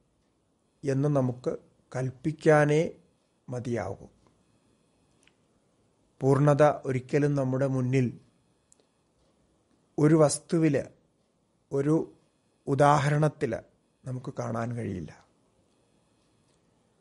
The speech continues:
അത്രയേറെ അതില് പൂർണ്ണതയുടെ ആ സൗന്ദര്യമുണ്ടാകും.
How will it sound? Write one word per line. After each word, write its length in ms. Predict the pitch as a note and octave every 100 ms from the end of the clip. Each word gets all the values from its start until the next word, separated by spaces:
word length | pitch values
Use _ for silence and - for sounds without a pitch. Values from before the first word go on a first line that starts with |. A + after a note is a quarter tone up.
| _ _ _ _ _ -
അത്രയേറെ 920 | C3+ - E3 D#3 C#3+ D3 D3+ B2+ - - _ _ _ _ _ _ _ _ _ _ _ -
അതില് 460 | C3 C3 C3 - - _ _ _ _ _ _ _ _ _ _ _
പൂർണ്ണതയുടെ 880 | C3 C3 C3 C#3+ C#3 C#3 C3+ C#3 - - _ _ _ _ _ _ _ _ _ -
ആ 480 | A#2+ B2 B2+ - -
സൗന്ദര്യമുണ്ടാകും. 1080 | B2+ B2+ B2+ D3 D3+ C#3 A#2 F2+ D#2 -